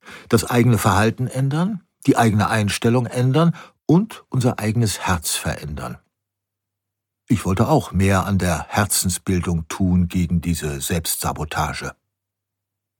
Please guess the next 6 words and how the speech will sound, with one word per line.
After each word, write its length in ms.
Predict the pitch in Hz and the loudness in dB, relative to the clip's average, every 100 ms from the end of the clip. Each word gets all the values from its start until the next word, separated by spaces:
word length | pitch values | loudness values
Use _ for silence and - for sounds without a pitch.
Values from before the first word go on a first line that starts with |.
| _ _ _ _ _ - - | _ _ _ _ _ -20 -14
Phasen 480 | - 131 156 156 143 | 0 4 4 4 2
meiner 340 | 120 107 92 | 2 2 2
Ehe 300 | 107 113 120 | 4 6 8
nach 320 | 110 107 107 | 6 2 0
Douglas 540 | - - 82 101 117 - - | -6 -4 -4 -2 -4 -4 -6
Abbott. 400 | 87 - - | -8 -8 -12